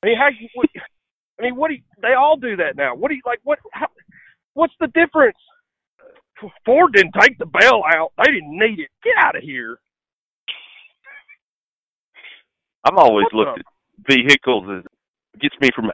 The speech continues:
Speaker 2: point A to point B.
Speaker 1: Right. I mean, you could,
Speaker 2: I
Speaker 1: you
Speaker 2: guess
Speaker 1: could,
Speaker 2: there's,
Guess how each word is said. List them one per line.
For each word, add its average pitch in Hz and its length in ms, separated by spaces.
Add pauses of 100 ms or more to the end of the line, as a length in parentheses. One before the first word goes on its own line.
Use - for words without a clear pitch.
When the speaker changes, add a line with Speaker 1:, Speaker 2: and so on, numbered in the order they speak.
(180)
Speaker 2:
point 147 260
A 151 160
to 139 180
point 151 280
B. 123 200 (1080)
Speaker 1:
Right. 196 220 (1040)
I 156 40
mean, 160 60
you 202 80
could, 214 240
Speaker 2:
I - 40
Speaker 1:
you 170 80
Speaker 2:
guess 160 80
Speaker 1:
could, 165 80
Speaker 2:
there's, 117 140